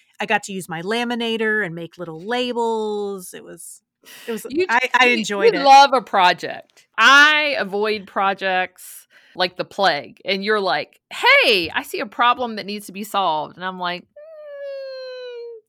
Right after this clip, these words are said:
Speaker 2: yeah, it, it looks nicer. It's more organized." And now that I've done it, hopefully for a little while, we won't have any more projects. So. <laughs>
Speaker 1: And on our road trip together, we actually got to meet Cassie, our guest
Speaker 2: Yeah.
Speaker 1: today.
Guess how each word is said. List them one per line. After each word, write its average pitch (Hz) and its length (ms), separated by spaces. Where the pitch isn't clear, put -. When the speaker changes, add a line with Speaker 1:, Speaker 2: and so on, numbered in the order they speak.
Speaker 2:
yeah, 202 300
it, 233 260
it 240 140
looks 277 240
nicer. 240 360
It's 196 140
more 214 180
organized." 175 960
And 214 140
now 208 200
that 202 100
I've 190 180
done 190 220
it, 180 180
hopefully 208 600
for 208 320
a - 60
little 202 220
while, 185 260
we 202 140
won't 208 160
have 233 100
any 254 120
more 294 140
projects. - 640
So. 196 360
<laughs> - 40
Speaker 1:
And 311 360
on 294 160
our 403 180
road 320 280
trip - 180
together, 196 640
we 262 200
actually 320 300
got 349 180
to 392 100
meet 427 220
Cassie, 180 480
our 226 140
guest 269 260
Speaker 2:
Yeah. 294 60
Speaker 1:
today. 170 400